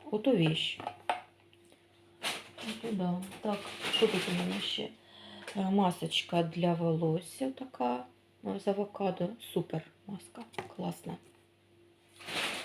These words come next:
І отака була фарба у мене для волосся. Така фарба. Гарньєр.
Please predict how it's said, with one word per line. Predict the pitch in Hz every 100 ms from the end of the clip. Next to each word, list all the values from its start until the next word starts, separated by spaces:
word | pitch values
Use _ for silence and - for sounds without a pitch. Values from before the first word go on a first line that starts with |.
| - - - - - - -
І | 247 277
отака | 254 - 190 233 247 240 - -
була | 208 185 208 220
фарба | - 185 175 160 160
у | 160
мене | 160 160
для | 156 160 170
волосся. | 165 165 220 269 - 262 233 - - _ - - - - _ _ _ _ -
Така | 180 - 160 -
фарба. | 180 202 240 240 240 - - - - - - -
Гарньєр. | 190 190 175 170 175 226 254